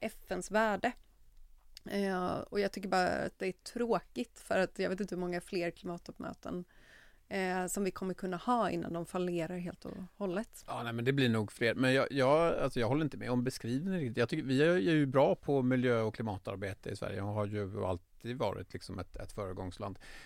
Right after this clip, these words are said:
Speaker 2: Men där finns ju också problem i när man går, för vi har också gått längst. Alltså våra, våra nationella mål är ju de som lovar mest i, eh, i E U.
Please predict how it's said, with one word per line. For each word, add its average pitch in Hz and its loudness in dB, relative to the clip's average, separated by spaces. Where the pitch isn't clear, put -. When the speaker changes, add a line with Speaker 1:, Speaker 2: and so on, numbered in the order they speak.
Speaker 2:
Men 131 0
där 139 6
finns 165 0
ju - 4
också 175 0
problem 123 2
i 104 -4
när 113 0
man 110 0
går, 104 0
för 127 -6
vi 127 2
har 135 6
också 120 2
gått 104 -2
längst. 113 0
Alltså 110 -6
våra, 107 2
våra 104 0
nationella 117 0
mål 92 -2
är 95 -2
ju 101 -2
de 95 -4
som 98 -6
lovar 95 -2
mest - -6
i, 120 -10
eh, 110 -8
i 101 -4
E - -2
U. 104 -4